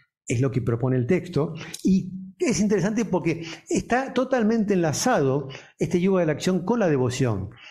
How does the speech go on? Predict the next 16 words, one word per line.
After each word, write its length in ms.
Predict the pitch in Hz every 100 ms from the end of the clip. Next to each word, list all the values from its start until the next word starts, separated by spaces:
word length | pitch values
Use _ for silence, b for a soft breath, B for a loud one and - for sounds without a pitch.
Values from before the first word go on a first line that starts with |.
| B
y 160 | 285 208
con 260 | 190 170
la, 300 | 151 156 - -
el 120 | -
conocimiento. 720 | 143 143 123 135 131 113 113 147
No 80 | 190
es 80 | 208
que 80 | 151
van 160 | 147
separados, 640 | 123 120 117 110 107 107 - B B -
¿se 100 | 127
entiende? 380 | 135 170 131 B B B -
Eh, 240 | 196 160
de 80 | 147
alguna 320 | 156 254 233
manera, 480 | 190 156 139 180